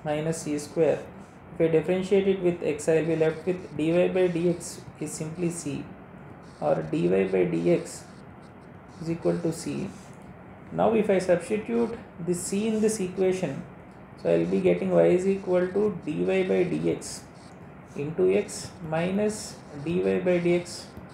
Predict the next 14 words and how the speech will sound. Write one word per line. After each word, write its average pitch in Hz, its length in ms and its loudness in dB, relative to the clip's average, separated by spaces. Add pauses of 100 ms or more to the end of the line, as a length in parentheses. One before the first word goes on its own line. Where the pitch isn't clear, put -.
(300)
whole 71 180 -4
square. - 300 -8 (300)
So 160 180 -6
simply 175 480 -4
this 165 240 -4
is 170 140 -2
your 220 180 0 (460)
answer. 131 340 -8 (1200)
So 170 120 -2
what 175 160 6
is 208 140 2
the 196 160 6
general 165 520 0
solution 190 800 -2